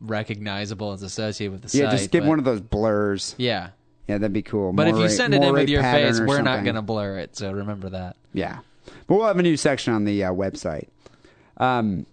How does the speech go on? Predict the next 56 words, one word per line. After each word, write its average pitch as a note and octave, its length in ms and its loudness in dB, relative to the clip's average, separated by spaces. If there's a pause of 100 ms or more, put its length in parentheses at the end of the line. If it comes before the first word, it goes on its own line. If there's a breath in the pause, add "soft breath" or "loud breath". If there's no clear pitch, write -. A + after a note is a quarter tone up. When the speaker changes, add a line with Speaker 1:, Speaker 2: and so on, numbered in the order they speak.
(280)
Speaker 2:
also, G3 420 2
uh, D3+ 220 2
right D#3+ 260 0
here E3+ 220 4
to, C#3+ 320 2
uh, C3 140 0
end F3+ 200 0
the D#3 80 4
show D3 600 2
for C#3+ 100 2
the B2+ 140 0
Sick D#3+ 240 -2
and D3 100 2
Wrong C#3 160 2
Song C3+ 260 0
of B2 60 0
the A#2+ 60 2
Week, D3 440 0
it - 120 -6
came C#3+ 220 0
in C#3 120 2
through, B2 360 0
uh, G2+ 360 2
from B2 240 0
a A2+ 100 0
Cheezer. B2+ 760 -4 (680 soft breath)
Uh, A#2+ 60 0
Cheezer's C#3+ 460 2
a C#3 40 2
new C#3 160 2
listener. C3+ 380 0
He B2+ 140 0
says, C3 240 2
"Just E3 260 0
wanted E3+ 180 4
to D3 40 0
drop D3+ 280 0
a D3 40 4
line D3 240 2
to C3 60 0
tell C#3+ 220 2
you C#3+ 120 2
that B2 120 2
I G#2+ 40 0
started E3 380 0
listening D#3+ 240 0
to D3 40 2
your C#3 80 0
show C3+ 280 0
two F#3 200 0
weeks E3+ 300 0
ago, B2 460 0 (380 soft breath)
and C3 120 2
I C3 60 2
am A#2+ 120 2
now C#3+ 300 0